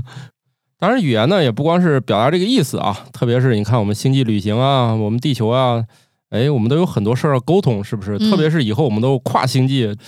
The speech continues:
Speaker 1: 跨地球，哎，不是，我的，呃，我想想，在太阳系内都要殖民了，是吧？我们肯定有很多问题要沟通，这语言可能影响的地方呢，也是方方面面的。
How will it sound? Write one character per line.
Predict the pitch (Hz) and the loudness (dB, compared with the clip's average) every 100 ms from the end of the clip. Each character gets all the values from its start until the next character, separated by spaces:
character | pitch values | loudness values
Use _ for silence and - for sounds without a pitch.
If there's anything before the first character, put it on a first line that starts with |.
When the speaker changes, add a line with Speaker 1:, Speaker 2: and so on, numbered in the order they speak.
| - - - - | -14 -14 -14 -12
Speaker 1:
跨 | - 190 | -2 0
地 | 147 170 | 0 -2
球， | 123 127 | 0 0
哎， | 139 | 0
不 | 113 104 | 0 -2
是， | 104 | -2
我 | 98 104 | -4 -4
的， | 110 104 - - _ - | -4 -6 -14 -20 _ -10
呃， | 104 98 | -6 -6
我 | 101 | -6
想 | 113 113 | -4 -4
想， | 98 | -4
在 | 135 123 | -2 -2
太 | - 180 | 0 0
阳 | 190 | 0
系 | 190 175 | 2 0
内 | 139 123 107 | 2 0 -2
都 | - 131 | 0 0
要 | 120 | 0
殖 | 123 127 | 0 0
民 | 107 | 0
了， | 110 107 | 0 0
是 | 113 | 0
吧？ | 104 98 | 0 -2
我 | |
们 | 101 139 | -4 -6
肯 | 127 | -2
定 | 180 | -2
有 | |
很 | 220 - 101 | 0 -2 0
多 | 143 208 | 0 0
问 | 240 220 | 0 -2
题 | - | 0
要 | 175 139 | 0 2
沟 | 196 254 | 0 -2
通， | - 107 101 _ _ - - - | -4 -6 -6 _ _ -20 -16 -2
这 | 180 | 0
语 | 131 104 | 2 2
言 | 117 170 | 2 2
可 | 120 | 2
能 | 131 | 2
影 | 123 | 2
响 | 151 95 | 0 0
的 | 107 | 0
地 | 123 | 0
方 | 101 | 0
呢， | 90 90 | -4 -6
也 | |
是 | - 95 | -6 -6
方 | - 113 | -2 0
方 | 131 | 2
面 | 139 | 2
面 | 160 | 0
的。 | 254 | 0